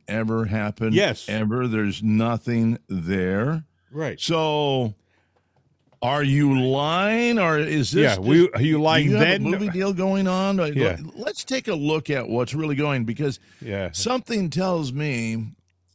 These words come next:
Speaker 1: you know, you're getting paid for this. You've lost this story, and this tri-, you know, you, you've fought this trial before and lost in every occasion.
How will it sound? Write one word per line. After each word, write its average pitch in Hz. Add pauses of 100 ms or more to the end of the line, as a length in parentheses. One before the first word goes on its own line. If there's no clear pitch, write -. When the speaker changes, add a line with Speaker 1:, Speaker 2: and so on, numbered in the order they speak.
(160)
Speaker 1:
you 127
know, 123
you're 185
getting 160
paid 110 (560)
for 139
this. 127
You've 190
lost 156
this 139
story, 98 (640)
and 110
this 120
tri-, 123
you 110
know, 104
you, 98
you've 139 (200)
fought 180
this 120
trial 120
before 107
and 98
lost 117
in 107
every 117
occasion. 160